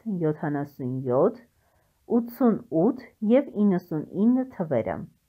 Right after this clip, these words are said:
Տասնմեկը պարունակում է մեկ տասնյակ մեկ միավոր, քսաներկուսը երկու տասնյակ երկու միավոր, երեսուներեքը երեք տասնյակ երեք միավոր, քառասուն չորսը չորս տասնյակ չորս միավոր,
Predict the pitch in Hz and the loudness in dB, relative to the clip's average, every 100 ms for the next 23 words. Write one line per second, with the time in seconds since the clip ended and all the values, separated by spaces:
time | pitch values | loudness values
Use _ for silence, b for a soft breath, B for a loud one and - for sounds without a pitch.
0 | _ b b b b b 226 247 - 302 | _ b b b b b 6 6 6 6
1 | 415 240 180 156 151 156 147 147 156 147 | 6 4 4 2 2 2 0 -2 -4 -2
2 | 143 220 269 - 254 247 320 349 262 214 | 0 0 2 6 6 6 2 2 2 2
3 | 226 208 202 165 139 135 135 - - - | 0 0 0 0 -2 -4 -6 -12 -20 0
4 | 180 175 160 156 160 156 156 143 147 190 | 2 4 2 -2 -6 -4 -4 -4 0 0
5 | 208 269 262 165 170 208 165 156 175 147 | 0 -2 0 0 0 -2 -2 -2 -2 -2
6 | 147 139 139 143 139 143 143 214 - b | -2 -8 -6 -4 -4 0 0 0 -4 b
7 | b b b b 214 220 247 247 269 285 | b b b b 4 6 4 2 2 4
8 | 349 349 202 170 208 269 277 170 151 156 | 4 4 0 2 0 0 -2 0 0 0
9 | 202 190 - - 165 208 208 180 139 127 | -2 -2 -4 -2 0 0 -4 -6 -4 -2
10 | 120 123 139 - _ _ _ _ _ - | -2 -2 -2 -4 _ _ _ _ _ 6
11 | 233 262 262 302 294 247 220 - 147 - | 8 8 6 0 2 0 0 -2 -4 -4
12 | - 269 269 208 170 - 180 151 - - | 0 0 2 2 2 0 -2 -2 -6 -6
13 | 139 131 - 220 220 226 233 254 | -4 -4 -6 -4 0 0 2 2